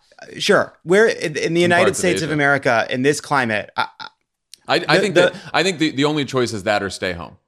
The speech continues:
Speaker 2: It's that or, or, or a lockdown that lasts for a year or eighteen months. And I think that, I think given those choices, people might be willing to give a little on privacy.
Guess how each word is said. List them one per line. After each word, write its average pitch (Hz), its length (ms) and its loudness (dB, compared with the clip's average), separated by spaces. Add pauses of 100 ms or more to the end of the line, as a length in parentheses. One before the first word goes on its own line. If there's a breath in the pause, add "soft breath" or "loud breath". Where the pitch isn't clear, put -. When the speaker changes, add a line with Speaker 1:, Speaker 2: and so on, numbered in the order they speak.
(180)
Speaker 2:
It's - 180 -8
that 101 220 2
or, 92 320 -2
or, 90 300 -6
or 92 160 -4
a 90 40 -4
lockdown 87 460 -6
that 78 80 -14
lasts 82 260 -8
for 92 120 -12
a 85 60 -10
year 69 300 -16
or 90 60 -12
eighteen 87 300 -14
months. 65 320 -20
And 98 80 -10
I 95 80 -6
think 90 220 -14
that, 87 200 -14 (260)
I 98 120 -8
think 101 240 -12
given 123 240 -2
those 101 180 -8
choices, 90 460 -10
people 92 260 -12
might 85 240 -8 (340)
be 98 120 -8
willing 90 400 -10
to 92 100 -18
give 87 160 -12
a 82 40 -16
little 80 240 -10
on 71 120 -14
privacy. 78 480 -14